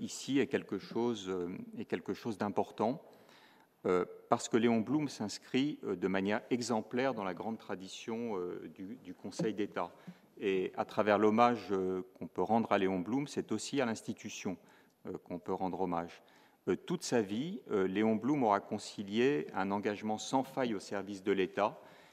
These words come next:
et d'autres vies, d'autres centres d'intérêt. En dix-neuf cent douze, Léon Blum, dans la préface, euh, des Annales du théâtre de la musique, affirmait : « Je suis critique de profession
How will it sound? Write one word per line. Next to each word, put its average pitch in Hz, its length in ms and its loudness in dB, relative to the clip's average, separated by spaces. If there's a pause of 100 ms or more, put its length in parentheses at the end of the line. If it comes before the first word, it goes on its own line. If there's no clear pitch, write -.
(260)
et 104 120 6
d'autres 139 460 4
vies, 120 320 0
d'autres 131 460 4
centres 110 420 -2
d'intérêt. 92 540 0 (920)
En 95 100 2
dix-neuf 110 340 4
cent 110 220 4
douze, 139 340 0
Léon 104 240 4
Blum, 127 340 2
dans 98 140 2
la 92 100 4
préface, - 640 2
euh, 87 200 -2 (100)
des 90 280 -2
Annales 101 280 2
du 90 100 -6
théâtre 98 420 0
de 85 100 -4
la 90 120 -2
musique, 92 480 -4
affirmait : « 104 640 0 (480)
Je 90 140 -4
suis 110 220 -6
critique 143 460 -2
de 104 100 0
profession 123 800 -4